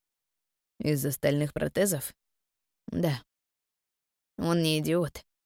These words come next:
Думаю, ныряя в воду, понимал, что уже не выберется. Я еле заметно кивнула. Знаешь, в прошлой жизни, читая о том, что Кай умер,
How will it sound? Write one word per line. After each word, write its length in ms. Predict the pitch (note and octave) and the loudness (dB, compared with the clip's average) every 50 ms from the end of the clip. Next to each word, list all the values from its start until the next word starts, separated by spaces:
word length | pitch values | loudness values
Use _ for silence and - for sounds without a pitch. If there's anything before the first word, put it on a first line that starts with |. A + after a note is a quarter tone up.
| _ _ _ _ _ - | _ _ _ _ _ -4
Думаю, 420 | - F#3 G3+ G3+ F#3 F3 E3+ D#3+ | 2 2 4 4 6 4 4 4
ныряя 380 | D#3+ E3 E3+ F#3 F#3 F3+ E3+ D#3 | 4 4 4 6 6 6 4 4
в 60 | E3 | 2
воду, 280 | F#3+ G#3+ F#3 D#3 D3 C3+ B2+ C#3+ - _ | 0 0 2 2 0 0 -2 -8 -6 _
понимал, 440 | E3+ F3 F3 F3 G3 G#3 F#3+ D#3 C#3+ | -2 0 2 2 2 4 4 2 2
что 240 | - - - D3+ D3+ | 0 0 0 2 4
уже 200 | D3+ C#3+ D3+ D3 | 4 4 2 2
не 120 | D3 D3+ | 2 2
выберется. 500 | E3 F3+ D#3+ D3 C3 B2+ - - - C3 A#2+ - - _ _ _ _ _ _ _ _ _ _ _ _ _ _ _ _ - | 2 2 2 0 -4 -2 -4 -4 -4 -4 -8 -12 -14 _ _ _ _ _ _ _ _ _ _ _ _ _ _ _ _ -2
Я 160 | F#3+ F#3+ G#3+ | 2 4 4
еле 260 | A3+ G#3 E3 D#3 D#3+ | 6 6 6 4 4
заметно 460 | D3+ D#3+ D#3+ D#3 D#3+ E3 - F3 E3 | 2 2 2 2 2 0 0 -2 -4
кивнула. 440 | - - E3+ D#3+ E3+ D3+ C3+ B2+ A#2+ - - _ _ _ _ _ _ _ _ _ _ _ _ _ _ _ _ _ _ _ _ _ _ - | -4 -4 -4 -2 -2 -2 -2 -4 -8 -12 -16 _ _ _ _ _ _ _ _ _ _ _ _ _ _ _ _ _ _ _ _ _ _ -4
Знаешь, 460 | F#3+ F#3+ G#3 G#3 E3+ D3+ - - - - _ _ _ _ _ _ _ _ _ _ _ _ _ _ _ | 0 2 4 4 4 2 0 -4 -6 -10 _ _ _ _ _ _ _ _ _ _ _ _ _ _ _
в 120 | - - - | -20 -12 -4
прошлой 360 | G3+ G3 G#3 - - G3+ F#3 | -2 -2 -2 0 0 2 4
жизни, 360 | A3 C4 A#3 F#3 E3 D#3 D3 | 4 4 4 4 2 0 0
читая 400 | - - E3 - F#3+ F3+ E3 D#3 | -2 -4 -2 -2 0 2 2 0
о 80 | D#3 - | 0 0
том, 200 | F#3+ E3+ E3 D#3 | -2 -2 -2 -2
что 220 | - - - D#3 | -2 -4 -4 -6
Кай 260 | - - F3 D#3+ D#3 | -2 -2 0 0 2
умер, 380 | F#3 A#3 A3 F3 C#3+ C#3 C3+ | 2 2 2 2 0 -2 -4